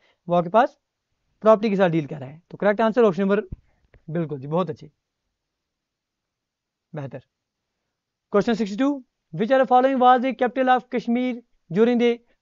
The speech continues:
शंकर वर्मन रेन? शंकर वर्मन रेन के दौरान आपके पास कश्मीर की कैपिटल कौन है? चलिए रफ्तार से आंसर दीजिए सब दोस्त, वेलकम करें सब दोस्तों को, जितने साथी जुड़ चुके हैं। अदनान जी, अननोन ड्रीमर साहब,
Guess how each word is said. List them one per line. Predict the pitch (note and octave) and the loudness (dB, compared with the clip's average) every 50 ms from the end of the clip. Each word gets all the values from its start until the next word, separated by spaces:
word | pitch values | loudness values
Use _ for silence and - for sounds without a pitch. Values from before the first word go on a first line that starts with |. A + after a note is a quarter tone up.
| _ | _
शंकर | - B3+ C4+ B3 C#4 C4 | -6 -6 -2 0 2 2
वर्मन | A3+ A3 G3+ G3+ G3 F3+ | 4 4 2 2 0 0
रेन? | D#3 C#3+ C3 B2 - - _ _ _ _ _ - | -2 -4 -6 -10 -14 -18 _ _ _ _ _ -8
शंकर | A#3+ A#3+ B3 C4 | -4 -2 0 2
वर्मन | A3+ B3+ C4 C4 C4+ | 2 2 2 2 2
रेन | B3+ B3+ C4 B3+ | 2 2 0 0
के | C4 | 2
दौरान | A3+ B3 B3+ B3+ B3+ | 2 4 4 4 2
आपके | B3 G#3 | 0 0
पास | G#3+ B3+ A#3 | 0 -2 -2
कश्मीर | - A3 G3+ A#3+ B3+ | -2 -2 0 0 0
की | A#3+ G#3+ | 0 0
कैपिटल | - A3 F#3 G#3+ A3 | 0 0 0 0 -2
कौन | G3+ F#3+ D#3+ C#3+ | -2 -2 -4 -4
है? | C#3+ C3+ | -6 -4
चलिए | - G3+ G#3 G#3+ | -2 0 2 2
रफ्तार | G3+ G3+ - A#3 B3 A#3+ | 2 2 4 2 2 2
से | - B3+ | 2 0
आंसर | A#3+ A3+ G3 C4 | -2 -2 -4 -4
दीजिए | A3+ A#3+ B3 B3 A#3 | -4 -4 -6 -4 -2
सब | B3+ B3 | -2 0
दोस्त, | G3+ B3+ B3+ B3+ C4 - _ _ _ _ _ _ _ _ _ _ - | 4 4 2 2 0 -4 _ _ _ _ _ _ _ _ _ _ -2
वेलकम | F3 G3 G3 A#3+ A#3+ | -2 -2 0 -2 -2
करें | A3 A#3+ A#3+ B3 | -2 -2 -2 -2
सब | G#3+ A#3+ | -2 0
दोस्तों | A3 A#3+ A#3 A#3+ B3+ | 0 0 0 2 0
को, | B3+ A#3 | 0 0
जितने | G#3 A3 A#3+ | 0 -2 -4
साथी | A3 A#3+ A3+ A3+ A#3+ | -2 -2 -2 0 0
जुड़ | A3 B3 A3 | -2 -2 -4
चुके | - G#3 B3+ | -4 -4 -4
हैं। | C4 C4+ C#4 C4+ - _ _ _ _ _ _ _ _ _ _ _ _ _ _ _ | -4 -4 -4 -6 -10 _ _ _ _ _ _ _ _ _ _ _ _ _ _ _
अदनान | F#3+ F#3+ F#3 A3+ A#3 A#3+ A#3+ | -4 0 2 2 2 2 2
जी, | A3 B3 B3+ B3 C4 C4 _ _ _ _ _ _ _ _ _ _ _ _ _ - | 0 0 -2 -2 -4 -10 _ _ _ _ _ _ _ _ _ _ _ _ _ -4
अननोन | G3+ G#3 A3 A#3 A#3+ A#3+ | -2 -2 0 0 0 0
ड्रीमर | G#3 A#3 A#3 A#3 A#3+ | 0 2 0 0 0
साहब, | G3 - A#3+ A#3+ A#3+ A#3 C#4+ C#4 | 0 0 0 0 0 -2 -6 -12